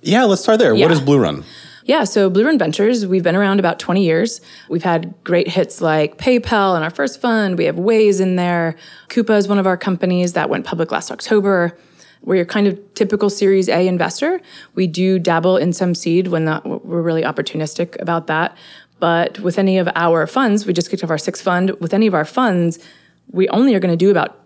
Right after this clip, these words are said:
Speaker 2: twelve to fifteen deals, and that's in two and a half, you know, three years.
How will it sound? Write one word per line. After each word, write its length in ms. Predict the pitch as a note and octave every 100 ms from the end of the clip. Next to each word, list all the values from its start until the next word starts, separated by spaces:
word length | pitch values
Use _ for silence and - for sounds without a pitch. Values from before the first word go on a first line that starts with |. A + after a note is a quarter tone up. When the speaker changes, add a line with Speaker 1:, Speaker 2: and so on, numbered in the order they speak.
| _
Speaker 2:
twelve 300 | - E3 F#3
to 80 | G3
fifteen 420 | G3 G3 - F3
deals, 520 | E3 D#3+ A#3 E4+ - - - -
and 140 | F#3
that's 180 | A3 A#3
in 180 | A#3 F3 - _
two 280 | - G#3+ G3+
and 100 | F#3
a 40 |
half, 540 | D#3+ - D#3 D#3+ - -
you 60 | D#3+
know, 120 | D#3+
three 280 | D#3+ F3 D#3+
years. 500 | D#3+ E3+ F#2+ D2+